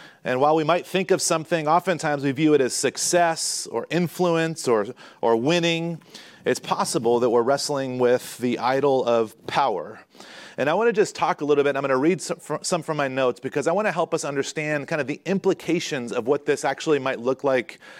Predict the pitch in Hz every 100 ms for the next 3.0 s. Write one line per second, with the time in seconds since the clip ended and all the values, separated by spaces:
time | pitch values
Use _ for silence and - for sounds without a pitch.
0 | - - 120 120 107 98 110 123 135 131
1 | 131 170 170 156 113 127 135 - 139 127
2 | 127 117 - - 107 113 147 127 123 120